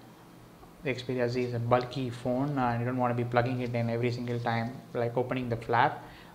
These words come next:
and, uh, plugging the charger in. This need not, uh, this do-, doesn't require you to access the micro U S B at all,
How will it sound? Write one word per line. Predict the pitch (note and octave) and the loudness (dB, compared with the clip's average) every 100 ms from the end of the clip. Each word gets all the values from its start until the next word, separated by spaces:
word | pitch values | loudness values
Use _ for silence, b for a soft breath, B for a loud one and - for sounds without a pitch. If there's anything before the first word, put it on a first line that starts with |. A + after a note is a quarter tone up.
| - | -6
and, | B2 A#2 A#2 A2+ | -2 -2 -2 -2
uh, | A2+ | 0
plugging | B2 A#2+ A#2+ | 2 4 2
the | A#2 | 0
charger | A2 A#2 A#2+ A#2+ | 2 4 4 2
in. | B2+ | 2
This | C3+ A#2+ - | 0 -2 -4
need | C3 B2+ | -4 0
not, | B2+ B2 B2 - | 2 2 0 -4
uh, | B2+ A#2+ B2 | 2 2 2
this | C3 B2+ | 0 0
do-, | C3+ C#3 | -2 0
doesn't | B2+ D3+ | 0 2
require | C#3 C3+ C3 | 2 4 4
you | B2+ B2 A#2+ | 6 2 0
to | A#2+ B2 - | -2 -4 0
access | A#2+ - - | 0 0 -2
the | |
micro | A#2+ A#2 B2 | -2 0 4
U | A#2+ | 2
S | A#2 | 4
B | A#2+ | 2
at | G#2+ A#2 | 4 6
all, | C#3+ F3 | 6 6